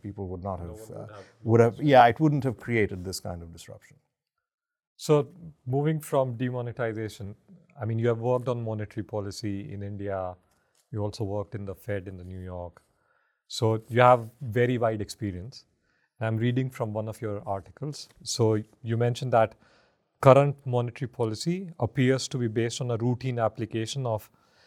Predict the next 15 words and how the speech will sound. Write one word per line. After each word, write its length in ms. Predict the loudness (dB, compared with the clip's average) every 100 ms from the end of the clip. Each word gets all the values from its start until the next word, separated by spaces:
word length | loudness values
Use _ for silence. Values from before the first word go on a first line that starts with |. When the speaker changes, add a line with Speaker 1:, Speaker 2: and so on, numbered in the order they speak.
| _ _ 6
Speaker 2:
developed 500 | 8 8 4 2 -6
country 380 | -6 -4 -6
principles 760 | -8 -6 -8 -8 -4 -4 -4 -16 _ _ _ _
to 140 | 4 6
the 120 | 6
Indian 220 | 4 -2
context, 580 | -2 -4 -4 -10 -10 -18 _ _ -20 _ _
a 100 | 2
leap 320 | 4 4 2 2
that 220 | 0 0
may 160 | -8 -8 -8
well 280 | 0 2 2 -2 -16 _ _ -4
be 200 | -2 -2
completely 480 | -2 -6 -6 -8 -10
misplaced. 580 | -12 -12 -12 -12 -16